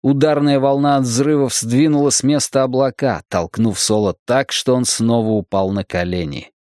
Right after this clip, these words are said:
Позади и вокруг него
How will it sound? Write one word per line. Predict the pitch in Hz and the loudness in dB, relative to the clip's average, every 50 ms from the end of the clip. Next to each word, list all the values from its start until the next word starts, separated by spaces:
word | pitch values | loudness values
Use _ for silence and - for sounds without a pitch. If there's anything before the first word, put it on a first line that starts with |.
| _ _ _ _ _ _ | _ _ _ _ _ _
Позади | - 92 90 92 90 92 85 90 107 135 143 131 107 85 - - _ _ _ _ _ _ - | -4 -2 0 0 0 0 0 0 2 2 2 2 0 -4 -10 -18 _ _ _ _ _ _ -2
и | 147 151 | 0 0
вокруг | 147 135 131 123 - - 110 110 110 101 - 98 | 2 2 0 0 -2 -4 -2 -2 -2 -2 -2 -4
него | 87 82 82 71 71 104 127 117 - | -4 -4 -4 -2 0 0 0 0 -2